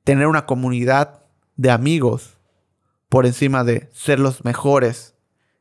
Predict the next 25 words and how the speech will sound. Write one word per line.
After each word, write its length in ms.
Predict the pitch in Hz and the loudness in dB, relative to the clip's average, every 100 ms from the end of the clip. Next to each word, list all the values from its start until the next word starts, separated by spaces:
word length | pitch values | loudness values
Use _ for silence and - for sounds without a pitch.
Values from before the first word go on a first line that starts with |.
| _ | _
en 160 | - 127 | -4 0
nuestro 300 | 117 - 120 | 0 0 -2
rubro. 380 | 120 117 - _ _ _ _ _ _ _ _ _ _ _ _ - _ _ _ _ _ _ _ _ _ _ _ _ _ _ _ _ _ _ _ - | 0 -2 -6 _ _ _ _ _ _ _ _ _ _ _ _ -20 _ _ _ _ _ _ _ _ _ _ _ _ _ _ _ _ _ _ _ 0
Pero 180 | 135 123 | 2 4
llegar 340 | 117 117 123 | 2 2 2
a 140 | 147 180 | 4 2
esto 480 | 147 - 117 - - | 0 -2 -4 -4 -4
y 120 | 160 | 0
definirlo 760 | 117 - 131 147 196 190 139 | 0 -2 -4 0 0 2 0
de 80 | 123 | 0
una 120 | 135 | -2
manera 340 | 135 120 123 - | -2 -2 -2 -4
concisa 580 | 113 113 - 156 - 156 | -8 -8 -6 -6 -2 -4
y 60 | |
clara 580 | - 185 190 151 127 - _ _ _ - | -2 0 2 2 -2 -6 _ _ _ -6
es 220 | - - | -6 -4
muy, 560 | 127 139 175 185 185 - | -2 2 4 2 -2 -10
muy 360 | 123 127 135 | -6 -2 -2
difícil. 640 | 120 113 - 110 - _ _ | -2 -6 -8 -10 -12 _ _
Tuvimos 360 | 123 127 131 127 | 0 2 0 -2
la 80 | |
fortuna 560 | 117 117 - 135 131 135 | -4 -4 -4 -4 -2 -2
de 80 | 120 | -2
poder 400 | - 117 123 120 | -4 -2 -2 -4
conseguirlo. 680 | 123 120 117 127 135 - | -6 -4 -2 -2 -2 -8